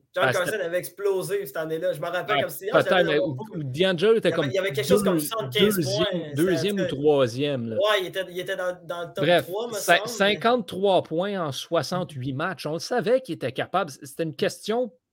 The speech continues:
Speaker 2: personnelle
Speaker 1: Mhm.
Speaker 2: d'orgueil avec les joueurs. Là, tu l'envoies en Caroline. Hey, s'il y a bien une équipe où ce que tu vas ramasser des points, c'est avec les Hurricanes.
Speaker 1: Mhm.
Speaker 2: Quarante points en quarante-trois matchs,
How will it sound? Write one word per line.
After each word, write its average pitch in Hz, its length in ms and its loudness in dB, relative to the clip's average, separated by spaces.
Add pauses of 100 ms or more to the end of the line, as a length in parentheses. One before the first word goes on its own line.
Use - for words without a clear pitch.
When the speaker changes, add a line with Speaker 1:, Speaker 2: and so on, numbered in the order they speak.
(480)
Speaker 2:
personnelle 147 580 0
Speaker 1:
Mhm. 123 60 -6
Speaker 2:
d'orgueil 127 600 2
avec 107 180 -4
les 120 160 -4
joueurs. 123 240 0
Là, 165 140 -2
tu - 160 -10
l'envoies 120 380 -2
en 113 80 -6 (100)
Caroline. 113 760 0 (540)
Hey, 131 240 0
s'il - 240 -8
y - 20 -4
a 110 40 -6
bien 147 160 -2
une 123 120 -4
équipe 131 320 -6
où 120 60 -8
ce - 80 -12
que 151 80 -4
tu - 180 -12
vas 123 120 2
ramasser 123 480 -2
des 120 180 -6
points, 147 380 -4
c'est - 480 -2
avec 147 280 0
les 143 120 -4
Hurricanes. 139 640 0 (480)
Speaker 1:
Mhm. 139 260 -12
Speaker 2:
Quarante 156 380 6
points 185 180 4
en 151 60 0
quarante-trois 131 580 4
matchs, 139 380 2